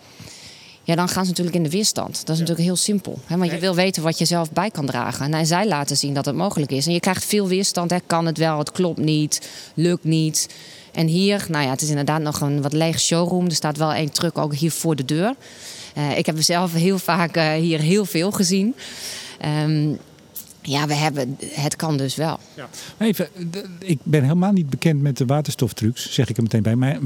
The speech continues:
Speaker 2: de luisteraars waarschijnlijk wel, er zitten een paar experts bij. Dus als u nu uit uw nek gaat kletsen, ja, dan, dan bent u er meteen bij. Maar even op wereldschaal, wat voor speler bent u?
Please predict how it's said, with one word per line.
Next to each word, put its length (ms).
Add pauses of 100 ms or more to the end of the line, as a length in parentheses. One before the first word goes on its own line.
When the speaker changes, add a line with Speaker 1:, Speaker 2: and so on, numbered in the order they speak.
(220)
Speaker 2:
de 100
luisteraars 440
waarschijnlijk 400
wel, 160
er 60
zitten 220
een 80
paar 80
experts 360
bij. 200
Dus 120
als 140
u 40
nu 360
uit 200
uw 100
nek 180
gaat 140
kletsen, 360
ja, 120
dan, 200
dan 140
bent 180
u 60
er 140
meteen 300
bij. 280 (540)
Maar 160
even 240 (260)
op 160
wereldschaal, 680
wat 160
voor 100
speler 340
bent 240
u? 140